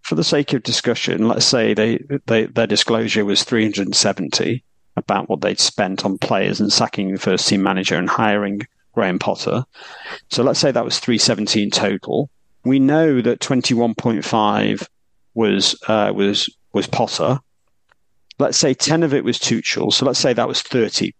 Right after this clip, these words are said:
of it. That leaves three hundred and forty million pounds spent on players. Plus, so that's initial fees plus the cost of the agents, i e the amount that's going to be amortized on the balance sheet. Now,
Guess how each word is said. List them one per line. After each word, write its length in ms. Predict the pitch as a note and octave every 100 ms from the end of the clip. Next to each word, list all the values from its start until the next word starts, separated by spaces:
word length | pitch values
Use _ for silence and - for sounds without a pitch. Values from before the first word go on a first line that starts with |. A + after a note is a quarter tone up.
| _ -
of 120 | -
it. 260 | - - - _ _ _
That 220 | C#3+ E3
leaves 560 | D#3+ D#3 C#3+ F#2+ G#2+ -
three 260 | - C#3+ C#3
hundred 300 | B2 G#2+ A2
and 120 | A#2+
forty 340 | B2 A2+ -
million 360 | A2+ A#2 A#2 A2
pounds 480 | B2+ D3 A#2 - -
spent 320 | - G#2 -
on 140 | G#2
players. 580 | - B2+ B2 - A#2+ - _ _ _ _ _
Plus, 340 | - C3 - - _
so 160 | - A#2
that's 240 | A#2+ -
initial 340 | B2 C3+ - A2+
fees 320 | A#2+ G#2 G2+
plus 220 | F#2 -
the 60 | A2
cost 260 | A2+ -
of 100 | A2+
the 120 | G#2 G#2
agents, 500 | G#2 - E2 - - _ C3
i 160 | A#2+
e 80 | B2
the 140 | A2+
amount 440 | A#2 B2+ C#3+ C3 A#2
that's 140 | A2
going 180 | - A2+
to 100 | G#2
be 80 | A#2
amortized 520 | A2+ A2+ - G#2+ A2
on 100 | A2
the 60 | G#2
balance 340 | A2 G#2+ A2+
sheet. 280 | - - - _ _ _ - _ _
Now, 260 | C3+ C3+